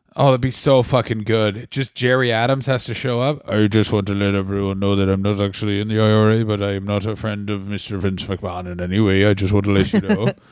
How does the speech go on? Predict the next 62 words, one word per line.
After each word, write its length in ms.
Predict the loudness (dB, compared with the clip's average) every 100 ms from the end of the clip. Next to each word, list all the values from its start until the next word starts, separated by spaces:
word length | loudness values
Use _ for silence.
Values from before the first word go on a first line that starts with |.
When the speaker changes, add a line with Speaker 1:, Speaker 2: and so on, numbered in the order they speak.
| _ _
Speaker 1:
All 140 | -4 0
right, 280 | 2 0 0
now 180 | 2
I 60 | 2
just 240 | 2 0
want 100 | 2 2
to 60 |
let 140 | 0 0
you 120 | 0
know, 120 | 2
yes, 200 | 2 0
sure, 240 | 0 0
I, 380 | 2 2 0 -2
I, 60 | -4 -4 -20 -16
sure, 300 | -2 0 2
there's 200 | 2 0
most 260 | 0 -2 0
of 80 | -2
the 100 | 0
pieces 320 | 0 0 -4
of 80 | 0
paper 320 | 0 2 0
in 60 | 2
my 100 | 0
house 240 | 0 0
throughout 240 | 0 0
the 100 | 2
eighties 320 | 0 0 -2 -8
just 140 | -4
had 140 | -4
lists 260 | -2 -4 -4
of 80 | 0
people 300 | 0 2 2
that 280 | 2 0 0
were 160 | 2
eventually 400 | 2 0 0 -4
killed, 300 | -2 0 0
but 140 | -2 -2
that 100 | -2
doesn't 240 | -2 -2
mean 160 | -2 0
that 100 | 0
I 60 |
was 160 | 0 -2
in 80 | -4
the 140 | -2
I 80 | 0
R 160 | 0
A. 200 | 2 2
It's 120 | 0 0
very 160 | 0
important 300 | 2 -2 -4
to 60 | -6
remember 300 | -6 -4 -2
I 80 | -2
was 180 | -4
not 280 | -2 -4 -4
in 140 | -4 -4
the 120 | -2
I 60 |
R 200 | 0 0
A. 280 | 0 -2 -4